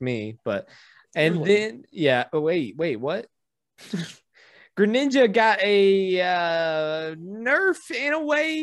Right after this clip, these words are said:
Speaker 1: It's not a big nerf, but he got somewhat of a nerf. So his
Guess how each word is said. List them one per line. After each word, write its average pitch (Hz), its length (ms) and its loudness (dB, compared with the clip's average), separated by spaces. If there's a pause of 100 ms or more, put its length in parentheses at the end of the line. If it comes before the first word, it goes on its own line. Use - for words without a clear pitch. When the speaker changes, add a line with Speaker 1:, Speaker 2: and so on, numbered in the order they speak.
(120)
Speaker 1:
It's 269 180 -8
not 330 180 -4
a 190 60 0 (240)
big 233 400 0
nerf, 131 320 -2 (100)
but 143 240 0
he 175 140 -8
got 214 320 0
somewhat 208 400 -6
of 120 120 -4
a 120 40 -6
nerf. 113 280 -4 (320)
So 175 180 2
his 151 180 2